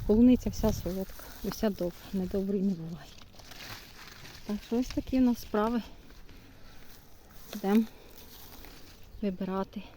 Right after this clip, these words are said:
сьогодні нашу полуничку. Так само у нас ось такі в нас справи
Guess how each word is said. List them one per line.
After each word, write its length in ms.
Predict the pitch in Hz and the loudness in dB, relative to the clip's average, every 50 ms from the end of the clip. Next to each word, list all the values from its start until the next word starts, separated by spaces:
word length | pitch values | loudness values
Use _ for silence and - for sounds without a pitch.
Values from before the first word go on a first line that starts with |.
| - - - - - | -20 -20 -18 -14 -10
сьогодні 420 | - 190 165 185 208 214 - 208 185 - - - - - - - - - - - - - - - - - - - - - - - | -10 -10 -8 -6 -6 -4 -4 -4 -6 -8 -12 -18 -20 -18 -18 -18 -16 -16 -18 -18 -18 -18 -18 -18 -16 -16 -16 -16 -16 -16 -10 -6
нашу 300 | 208 202 208 190 - 240 233 - - | -4 -4 -2 -2 -4 -6 -6 -6 -4
полуничку. 680 | 226 220 233 226 202 185 185 185 - - - - 226 - - - - - - - - - - - - - - - - - - - - - - - - - - - - - - - - - - - - - - - - - - - - - - - - - - - - - - - - | 0 2 4 4 4 4 2 0 -2 -4 -2 0 0 0 -2 -8 -14 -16 -16 -16 -18 -18 -18 -18 -18 -18 -18 -18 -18 -18 -18 -18 -18 -18 -18 -18 -18 -18 -18 -18 -18 -16 -16 -16 -18 -18 -20 -20 -20 -20 -20 -18 -18 -18 -18 -18 -18 -18 -18 -20 -20 -20 -18 -16 -16 -16 -16 -14 -14
Так 100 | - - - - | -14 -14 -8 -6
само 200 | 208 202 196 202 | -4 -2 0 2
у 60 | 202 | 2
нас 180 | 208 214 202 190 - - - - | 2 2 0 -2 -4 -6 -4 -2
ось 120 | 285 277 - | -2 0 0
такі 240 | - 233 - - | -2 0 2 6
в 40 | 247 | 6
нас 120 | 247 240 226 | 6 6 4
справи 360 | - - 226 233 254 247 | 2 0 2 4 4 4